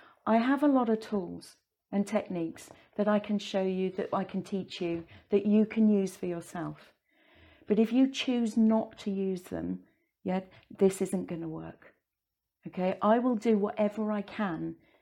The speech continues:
If you're willing to do the work, I will do whatever I can and we will get you to feel better. Yeah, if you don't do the work, this is not gonna work and you'll be wasting your money."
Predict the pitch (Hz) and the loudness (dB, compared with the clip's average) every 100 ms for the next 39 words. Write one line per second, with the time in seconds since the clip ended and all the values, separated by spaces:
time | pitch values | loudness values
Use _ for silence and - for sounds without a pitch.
0 | _ 185 190 202 196 226 240 240 233 226 | _ -10 0 2 6 6 6 6 2 2
1 | 220 214 175 165 165 _ - - _ 180 | 2 2 -4 -8 -8 _ -20 -20 _ 2
2 | 196 202 202 190 180 - 196 196 196 196 | 4 4 2 0 -2 0 0 2 0 0
3 | - 170 160 - _ _ 170 175 185 175 | -4 -6 -6 -8 _ _ 0 2 2 0
4 | 190 180 175 170 160 - 160 170 151 156 | -4 -6 -8 -8 -12 -12 -12 -12 -12 -14
5 | 143 _ _ _ _ _ _ _ _ _ | -16 _ _ _ _ _ _ _ _ _
6 | _ - 170 - 190 190 185 208 220 233 | _ -8 -8 -4 -4 -2 2 6 6 4
7 | 233 220 220 226 170 - - _ _ _ | 0 0 0 0 0 -2 -12 _ _ _
8 | _ _ _ 165 196 175 196 185 190 185 | _ _ _ 0 2 4 2 2 -2 -2
9 | 185 160 156 170 165 165 170 160 170 165 | 0 -2 -2 -8 -6 -6 -6 -8 -8 -6
10 | 156 151 151 | -6 -8 -10